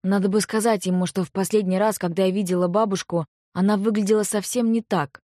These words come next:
Вообще-то я едва узнаю её без привычной красной помады на губах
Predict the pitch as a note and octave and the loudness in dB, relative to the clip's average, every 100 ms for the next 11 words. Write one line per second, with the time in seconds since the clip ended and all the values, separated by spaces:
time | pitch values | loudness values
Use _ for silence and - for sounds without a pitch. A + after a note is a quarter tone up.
0 | _ _ _ _ _ - G3 F3+ G#3 G3 | _ _ _ _ _ 0 0 2 0 2
1 | G#3 G3+ F#3+ G#3+ A3 F#3+ F#3+ G3 G3+ F#3+ | 2 2 0 2 2 2 0 0 2 2
2 | F3 F3+ - F#3+ G3 - F3+ F3+ F#3+ - | 0 -2 -2 0 0 -2 -4 0 -2 -2
3 | F3 F#3 F3+ F3+ D#3+ E3+ E3 F3 G3+ G3+ | -2 0 0 0 -2 -2 -2 0 0 -2